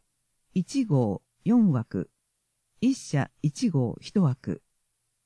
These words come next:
申し込み、区ホームページから取り出せる申し込み書に、広告原稿案を添えて、一月三十一日までに、広報課広報係へ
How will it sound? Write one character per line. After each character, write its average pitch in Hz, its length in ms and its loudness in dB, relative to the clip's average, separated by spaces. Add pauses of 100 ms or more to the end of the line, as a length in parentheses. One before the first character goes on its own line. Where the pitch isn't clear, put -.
(420)
申 226 200 4
し - 100 -14
込 202 140 0
み、 175 200 2 (640)
区 254 200 0
ホ 233 220 2
ー - 20 6
ム 262 120 6
ペ 254 180 2
ー 190 40 4
ジ 175 80 0
か 143 140 2
ら 135 120 2
取 151 200 2
り 175 40 4
出 175 120 2
せ 160 160 0
る 151 180 2
申 185 180 4
し - 100 -6
込 208 120 0
み 202 100 6
書 180 140 -2
に、 123 240 2 (720)
広 247 220 2
告 233 300 0
原 214 220 4
稿 226 360 2
案 123 220 2
を 123 80 0
添 143 240 2
え 139 40 0
て、 123 220 -2 (600)
一 214 240 0
月 269 180 0
三 269 260 2
十 160 160 2
一 147 280 2
日 202 240 2
ま 151 120 6
で 120 140 0
に、 110 180 -2 (640)
広 247 240 2
報 220 220 0
課 - 400 0
広 240 220 2
報 240 180 2
係 151 460 2
へ 92 160 -2